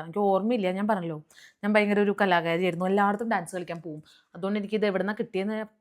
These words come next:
പക്ഷെ ഒരു ഓർമ്മ കിട്ടണില്ല. ഇല്ല, ഇല്ല, എന്തോ ശിവരാത്രി കളിച്ചിട്ടുള്ളതാണ്, അങ്ങനെ കിട്ടിയ അവാർഡാണ് എനിക്കിത്. ആം,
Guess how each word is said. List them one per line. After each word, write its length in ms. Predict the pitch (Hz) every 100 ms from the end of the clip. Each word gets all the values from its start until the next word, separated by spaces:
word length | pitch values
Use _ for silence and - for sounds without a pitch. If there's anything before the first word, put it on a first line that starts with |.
| -
പക്ഷെ 180 | 196 - 202
ഒരു 80 | 196 180
ഓർമ്മ 220 | 175 190 247
കിട്ടണില്ല. 380 | 170 160 160 156 _ _ _ _ _ -
ഇല്ല, 120 | 165 165
ഇല്ല, 140 | 156 156 - -
എന്തോ 120 | 175 202
ശിവരാത്രി 380 | 214 180 165 240
കളിച്ചിട്ടുള്ളതാണ്, 600 | 254 226 214 247 220 180 226 _ - _ -
അങ്ങനെ 180 | 180 180
കിട്ടിയ 180 | 175 180 175
അവാർഡാണ് 360 | 170 165 160 160
എനിക്കിത്. 400 | 156 - 147 170 - - - _ 175
ആം, 560 | 165 160 156 151 147